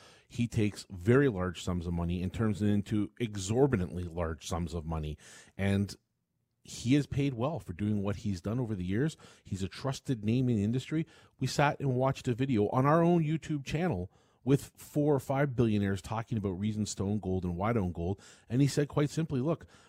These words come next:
I'm not here to service you, but if you're asking about what my wealth is and where it's parked, yeah, I have gold." And the smart people are going to have ten percent. And if they don't, then they don't understand history and they don't understand currencies.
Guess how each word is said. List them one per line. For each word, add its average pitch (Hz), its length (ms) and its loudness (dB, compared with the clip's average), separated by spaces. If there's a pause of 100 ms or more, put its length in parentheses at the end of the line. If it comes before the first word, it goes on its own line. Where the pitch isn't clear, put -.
(160)
I'm 175 180 2
not 190 200 2
here 156 340 2
to - 120 -4
service 107 480 -4
you, 90 200 -4
but 82 160 -4
if - 120 -6
you're 131 140 0
asking 135 360 -2
about 104 280 0
what 98 360 -2
my 98 420 0
wealth 92 400 -2
is 90 200 -2
and 85 140 -4
where 92 200 0
it's 85 120 -6
parked, 92 400 -4 (340)
yeah, 208 180 0
I 135 100 2
have 156 300 0
gold." 80 300 -8 (420)
And 123 240 2
the 135 140 2
smart 151 320 0
people 147 400 0
are 131 120 2
going 139 240 0
to 147 100 -2
have 120 460 0
ten 110 220 -2
percent. 120 480 0 (380)
And 120 140 4
if 139 100 2
they 135 160 2
don't, 120 360 2 (140)
then 139 160 4
they 151 140 2
don't 147 240 2
understand 131 500 -2
history 135 400 -2
and 107 120 -2
they 92 100 0
don't 110 280 0
understand 104 480 -2
currencies. 82 520 -10